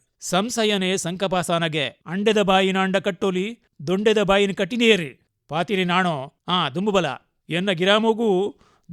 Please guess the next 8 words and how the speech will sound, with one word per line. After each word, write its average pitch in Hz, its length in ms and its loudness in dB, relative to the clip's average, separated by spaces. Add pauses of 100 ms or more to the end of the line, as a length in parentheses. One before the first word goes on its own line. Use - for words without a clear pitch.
ದಾನೆ 202 460 2
ಪನ್ಪಿನಕುಲು 208 680 2
ಕೇಣುನಕುಲು 202 540 2
ದಾಂತೆ 202 240 2
ಪೋಯಿರಾ? 208 540 4 (140)
ಒಂಜಿ 202 180 4
ಪೂತದ 226 380 4
ಇಟ್ಟು 202 420 4